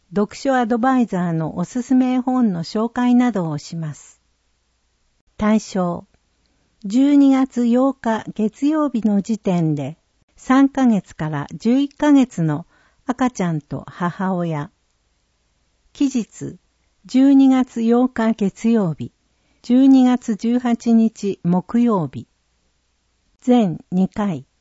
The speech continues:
時間、十時三十分から十一時十五分。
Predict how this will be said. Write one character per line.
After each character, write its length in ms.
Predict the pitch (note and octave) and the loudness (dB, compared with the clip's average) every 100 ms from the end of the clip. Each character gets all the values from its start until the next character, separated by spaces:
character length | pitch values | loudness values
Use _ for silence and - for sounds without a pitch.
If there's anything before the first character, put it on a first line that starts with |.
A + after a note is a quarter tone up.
| _ _ _ _ _ _ _ _ _ _ | _ _ _ _ _ _ _ _ _ _
時 140 | G#3+ | -6
間、 400 | - A3+ G#3+ B3 - _ _ | 0 0 0 -4 -16 _ _
十 260 | - D4+ C4 | -4 -2 -2
時 140 | G3 | -6
三 320 | - A#3 B3+ | -4 2 2
十 140 | B3+ C4+ | 2 -2
分 280 | - G3+ | -2 -4
か 140 | E3+ D#3+ | -2 -4
ら 180 | E3 D#3 | -4 -2
十 240 | A3 B3 | 0 0
一 300 | B3+ - B3 | -2 -4 -6
時 200 | F3+ D3+ | -6 -8
十 260 | A#3 A#3+ E3+ | -4 -2 -2
五 160 | F#3 | -4
分。 340 | F#3+ C#3+ D#3 | -6 -8 -10